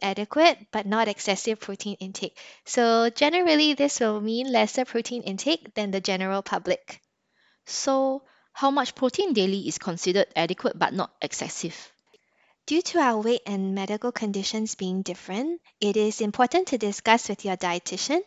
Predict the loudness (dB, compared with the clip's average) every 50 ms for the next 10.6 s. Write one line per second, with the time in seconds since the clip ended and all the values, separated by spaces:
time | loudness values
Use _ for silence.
0 | _ -8 -8 -6 -4 -2 -2 0 0 -2 -2 -2 -4 -6 -6 -8 -8 -6 -6 -8
1 | -8 -8 -10 -10 -8 -6 -4 -4 -4 -4 -4 -6 -8 -8 -6 -6 -6 -6 -6 -6
2 | -8 -6 -6 -4 -4 -2 -2 -4 -4 -6 -6 -8 -8 -6 -4 -4 -4 -4 -8 -12
3 | -20 -20 -18 -8 -6 -6 -4 0 0 2 2 2 2 2 0 -2 -2 -2 -2 0
4 | 0 0 0 -2 -6 -6 -6 -8 -6 -6 -6 -4 -4 -2 -2 -2 -4 -6 -8 -16
5 | -20 -12 _ -6 -4 -4 -2 -2 -4 -2 -2 0 0 2 2 2 2 0 -2 -2
6 | -2 -2 -2 -2 -2 -4 -4 -6 -8 -6 -8 -10 -10 -10 -10 -12 -14 -12 -12 -12
7 | -12 -10 -10 -10 -10 -10 -14 _ _ _ _ _ _ _ _ _ _ _ 0 2
8 | 2 2 4 4 2 2 0 -2 -8 -8 -6 -2 -2 -2 -2 -2 -4 -6 -4 -2
9 | -2 -2 -2 -2 -2 -2 -2 -2 -2 -4 -4 -2 -2 -4 -4 -4 -6 -8 -8 -8
10 | -8 -10 -10 -10 -10 -8 -8 -8 -8 -6 -6 -6